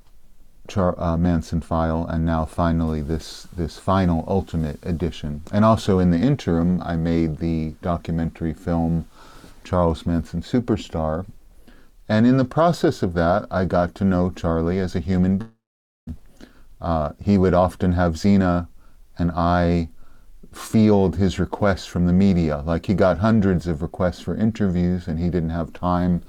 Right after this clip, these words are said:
or inclination to answer them, so he would often give them to us to deal with the media for him.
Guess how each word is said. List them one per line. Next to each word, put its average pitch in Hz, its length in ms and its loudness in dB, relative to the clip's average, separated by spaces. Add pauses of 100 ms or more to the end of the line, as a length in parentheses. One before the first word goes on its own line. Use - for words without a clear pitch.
(420)
or 82 140 -4
inclination 90 680 0
to 87 100 -6
answer 104 460 0
them, 104 200 2
so 92 160 -4
he 87 160 0
would 85 140 2
often 80 640 -4
give 87 220 0
them 85 160 0
to - 160 -12
us 90 320 -4
to - 100 -12
deal 85 300 0
with 80 100 -2
the 76 80 -8
media 92 420 2
for 87 320 -2
him. 85 240 -4